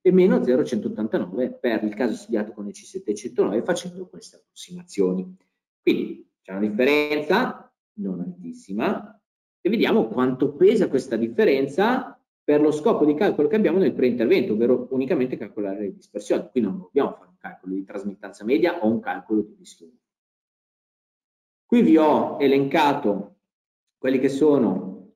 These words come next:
le dispersioni dovute ai punti termici del preintervento calcolato con Abaco e del preintervento calcolato col calcolo degli elementi finiti.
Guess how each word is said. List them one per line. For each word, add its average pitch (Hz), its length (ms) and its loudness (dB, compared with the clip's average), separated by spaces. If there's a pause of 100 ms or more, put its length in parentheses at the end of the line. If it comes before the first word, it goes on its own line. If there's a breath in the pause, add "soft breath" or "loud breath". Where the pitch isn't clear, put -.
(140)
le 143 180 2
dispersioni 139 720 0
dovute 113 280 0
ai 98 80 -2
punti - 280 -8
termici 143 960 -2
del 107 200 -2
preintervento 170 640 0
calcolato 117 460 -2
con 120 140 -8
Abaco 170 380 -4
e 185 60 -2
del 110 200 0
preintervento 113 640 -2
calcolato 92 540 -6
col 107 160 -8
calcolo - 360 -20
degli 85 120 -20
elementi - 680 -20
finiti. - 240 -18